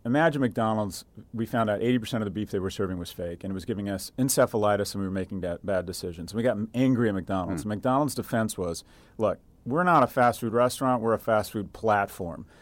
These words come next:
Speaker 1: and we can't be responsible for the quality of the beef."
Speaker 2: <laughs>
Speaker 1: The, the, the business model of having an enormous pool at a country club and not having any lifeguards is a better business model, but it has real risks involved.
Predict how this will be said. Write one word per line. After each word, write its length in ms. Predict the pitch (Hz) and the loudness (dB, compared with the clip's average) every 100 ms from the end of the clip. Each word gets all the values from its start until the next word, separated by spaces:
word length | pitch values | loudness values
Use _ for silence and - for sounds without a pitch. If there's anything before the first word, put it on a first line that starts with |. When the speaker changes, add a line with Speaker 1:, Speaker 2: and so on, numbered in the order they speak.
| - - | -20 -2
Speaker 1:
and 120 | 120 | 2
we 80 | 131 | 2
can't 280 | 127 143 135 | 4 2 2
be 80 | 120 | 0
responsible 640 | 107 - 113 113 127 104 | -2 -2 0 0 0 -2
for 100 | - | -2
the 80 | 101 | -4
quality 460 | - 104 98 98 | 0 2 4 2
of 60 | 92 | 0
the 60 | 87 | -2
beef." 400 | 80 87 - - | -4 -6 -6 -12
Speaker 2:
<laughs> 40 | - 107 - 92 | -12 -12 -12 -14
Speaker 1:
The, 500 | - 131 147 - 143 - | 2 4 4 2 -2 -2
the, 80 | |
the 120 | 139 131 | -2 0
business 520 | 117 190 226 254 - | 4 4 6 2 2
model 480 | 143 135 131 127 110 | 4 6 6 6 4
of 140 | 107 | 0
having 360 | 120 120 117 110 | 2 2 2 0
an 60 | |
enormous 560 | 104 104 120 131 131 - | -2 0 2 2 0 -4
pool 340 | - 127 117 | -4 0 2
at 60 | 110 | 2
a 40 | |
country 340 | 104 113 - 113 | 0 -4 -4 -6
club 340 | 113 104 98 - | 0 0 0 -2
and 100 | 117 | 0
not 160 | 135 | 2
having 240 | 156 165 170 | 2 0 0
any 160 | 131 | 0
lifeguards 760 | 101 101 120 - 131 143 160 - - - - | 2 4 2 2 4 4 0 -8 -18 -10 -2
is 100 | 120 | 2
a 80 | |
better 240 | 117 127 120 | 6 6 6
business 400 | 107 107 117 120 | 4 2 0 0
model, 400 | 123 120 131 - | 2 2 2 -2
but 140 | 98 117 | -2 -2
it 60 | |
has 300 | 113 117 92 | 2 2 2
real 180 | 113 110 | 0 0
risks 500 | 95 139 - - - | 2 2 0 -4 -8
involved. 440 | 101 92 - - | -4 -4 -4 -8